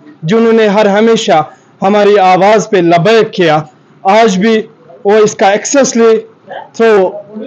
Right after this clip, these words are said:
proper channel، تاکہ یہ جو نقصان لاکھوں میں یہاں پہ ہوا، پورا گاؤں، پورے تحصیل کے لیے یہ ایک بگ لاس ہے۔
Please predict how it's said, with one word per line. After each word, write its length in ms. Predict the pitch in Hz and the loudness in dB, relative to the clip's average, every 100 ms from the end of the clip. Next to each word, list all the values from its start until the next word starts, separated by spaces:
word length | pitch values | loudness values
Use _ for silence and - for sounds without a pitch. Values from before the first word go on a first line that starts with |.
| 302 | -10
proper 600 | 226 208 202 226 208 220 185 | -10 -8 -2 0 0 0 0
channel، 600 | 151 156 - 226 240 247 240 - _ - | -2 -6 -4 0 2 0 -2 -10 _ -10
تاکہ 340 | 196 202 208 214 | -2 0 0 0
یہ 120 | 202 | 0
جو 180 | 185 202 | 0 0
نقصان 560 | 196 196 233 226 196 | 0 -2 0 0 2
لاکھوں 580 | 185 - 196 190 202 262 | 0 -2 0 0 0 0
میں 120 | 240 | 0
یہاں 200 | 185 180 | 2 0
پہ 160 | 185 190 | 0 0
ہوا، 260 | 170 165 160 - - - - | 2 2 0 -6 -20 -20 -6
پورا 240 | 247 262 220 | -2 0 0
گاؤں، 420 | 202 240 262 190 190 - - _ - | 2 2 2 0 -2 -12 -20 _ -4
پورے 280 | 226 254 247 | -2 0 0
تحصیل 500 | 233 220 - 285 240 | 0 0 0 0 0
کے 200 | 254 220 | 0 0
لیے 180 | 220 | 2
یہ 160 | 202 202 | 2 2
ایک 240 | 214 208 | 2 0
بگ 240 | 170 214 220 | -2 -2 0
لاس 360 | 214 190 185 | 2 2 0
ہے۔ 200 | 196 160 | -2 -2